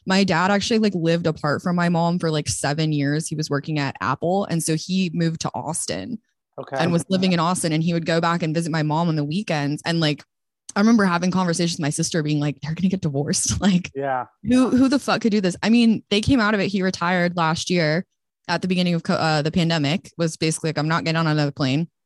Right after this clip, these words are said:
Speaker 1: so I can work from home or I'm gonna retire," um, 'cause he was turning sixty. And he came home, and it's, I mean, it's crazy to see them together. I've never seen them this happy.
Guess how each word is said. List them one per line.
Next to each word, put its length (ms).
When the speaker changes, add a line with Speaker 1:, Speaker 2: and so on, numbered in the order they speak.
Speaker 1:
so 400
I 140
can 100
work 140
from 100
home 240
or 60
I'm 120
gonna 160
retire," 460
um, 260
'cause 100
he 60
was 100
turning 220
sixty. 480
And 340
he 180
came 220
home, 280
and 140
it's, 180
I 80
mean, 360
it's 220
crazy 380
to 80
see 120
them 100
together. 300
I've 140
never 240
seen 160
them 140
this 120
happy. 420